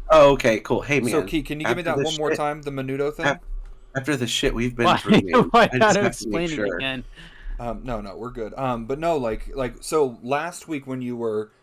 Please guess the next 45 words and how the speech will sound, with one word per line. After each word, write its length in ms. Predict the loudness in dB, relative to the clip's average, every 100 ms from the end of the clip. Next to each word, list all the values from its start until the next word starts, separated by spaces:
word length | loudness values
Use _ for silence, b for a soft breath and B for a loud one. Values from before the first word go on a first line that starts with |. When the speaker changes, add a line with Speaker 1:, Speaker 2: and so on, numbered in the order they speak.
| _ _ _
Speaker 2:
gone, 540 | -2 0 0 -2 -8 -4
we 180 | -2 -2
and, 160 | -4 -4
we 120 | 2
were 120 | 2
gonna 260 | 2 -2 -4
do 140 | -4
a 60 | -4
podcast 600 | -2 -4 -4 -8 -6 -8
episode, 440 | -6 0 0 0
me, 360 | -6 -8 -8 -10
me, 160 | -10 -10
Jeff, 240 | -8 -10
and 160 | -10 -12
Key, 360 | -8 -8 -8 -14 b b b _
but 440 | -4 2 2 0
Key 240 | -8 -10 -4
got 200 | -2 0
on, 280 | -2 -4 -8
like, 180 | -12
super 340 | -12 -10 -6 -6
late, 360 | -4 -4 -6 -10 _ _ _ _
and 680 | -8 -6 -4 -6 -10 -16 -20 -20 -16
we 160 | -6 -2
were 140 | 0
like, 200 | 0 -2
me 120 | -4
and 100 | -4
Jeff 200 | 0 0
were 60 | 0
both 220 | -4 -6
just 100 | -8
like, 180 | -10 -10
"Look, 220 | -6 -6 -6
when 220 | -10 -8
it's 220 | -10 -10
just 200 | -10 -8
the 80 | -8
two 220 | -8 -4
of 80 | -4
us 120 | -4 -8
doing 180 | -10
a 60 | -10
podcast 500 | -8 -8 -6 -10 -10
episode 480 | -10 -10 -8 -10